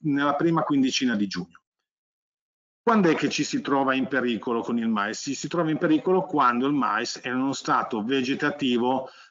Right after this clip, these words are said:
tra la seconda e la sesta, ottava foglia.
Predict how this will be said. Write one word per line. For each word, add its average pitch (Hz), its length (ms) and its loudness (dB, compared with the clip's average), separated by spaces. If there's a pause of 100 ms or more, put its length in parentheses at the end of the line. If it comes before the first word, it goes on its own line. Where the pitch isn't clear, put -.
(140)
tra 123 560 2
la 135 200 0
seconda 156 920 2
e 131 120 -2
la 131 140 2
sesta, 139 680 -2
ottava 127 420 -2
foglia. 95 480 -4